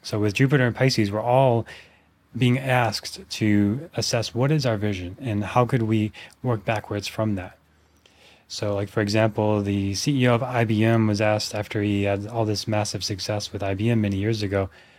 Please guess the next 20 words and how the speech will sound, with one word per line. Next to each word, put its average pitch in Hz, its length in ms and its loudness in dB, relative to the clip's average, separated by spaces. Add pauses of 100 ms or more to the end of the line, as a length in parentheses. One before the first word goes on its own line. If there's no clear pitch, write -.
(220)
"What 120 140 0
was 110 120 2
your 104 100 0
secret 120 320 0
to - 80 -8
success? - 440 0
How 110 180 2
did 104 140 2
you 107 80 2
do 123 200 2
it?" - 140 -4 (680)
And 101 120 -4
he 104 80 -2
said 107 240 -2
it 101 80 0
was 101 320 -2
three 151 260 4
steps, - 680 0
very 113 280 -2
simple. 117 540 0